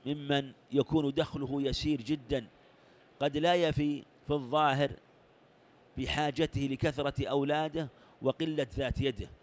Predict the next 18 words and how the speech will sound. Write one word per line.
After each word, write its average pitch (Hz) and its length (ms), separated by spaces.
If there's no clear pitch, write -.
ربما 151 480
بعض 139 220
إخواني 147 300
يعرف 143 260
أكثر 143 380
وأكثر، 135 480
لكن 139 500
عندهم 131 440
من 131 140
اليقين 131 460
والصبر. 139 540
حتى - 360
حدثني 123 640
أكثر 139 260
من 135 80
واحد، 123 380
وأحدهم 127 360
حدثني 151 600